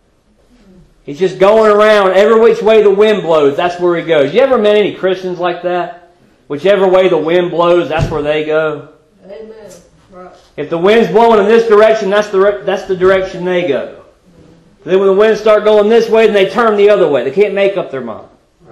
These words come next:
Speaker 1: That's not the happy man. That's not the peaceful man. That's not the sanctified man. There's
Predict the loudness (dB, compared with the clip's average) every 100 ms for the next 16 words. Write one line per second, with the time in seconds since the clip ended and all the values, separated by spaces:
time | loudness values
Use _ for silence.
0 | -20 _ -4 -2 0 0 0 -2 -2 -2
1 | -2 -4 -6 -6 -6 -4 -4 -4 -6 -6
2 | -6 -6 -8 -10 -10 -12 -14 -20 _ _
3 | _ _ -4 -2 0 0 0 0 -2 -2
4 | -2 -2 -6 -4 0 0 -2 -6 -8 -14
5 | -20 _ _ _ _ _ _ _ _ _
6 | _ _ _ _ _ _ _ _ 0 0
7 | 0 -6 -20